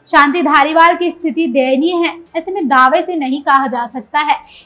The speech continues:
कि बीजेपी प्रत्याशी प्रहलाद गुंजल यहां पर चुनाव हार रहे हैं।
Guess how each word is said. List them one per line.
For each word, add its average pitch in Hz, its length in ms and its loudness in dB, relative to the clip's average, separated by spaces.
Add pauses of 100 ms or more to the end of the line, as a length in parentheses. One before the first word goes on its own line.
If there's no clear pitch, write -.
कि 339 100 2
बीजेपी 311 460 0
प्रत्याशी 302 580 -4
प्रहलाद 277 600 -2
गुंजल 262 360 -4
यहां 262 300 -2
पर 254 180 -10
चुनाव 254 360 -2
हार 233 220 -6
रहे 220 260 -8
हैं। 247 220 -8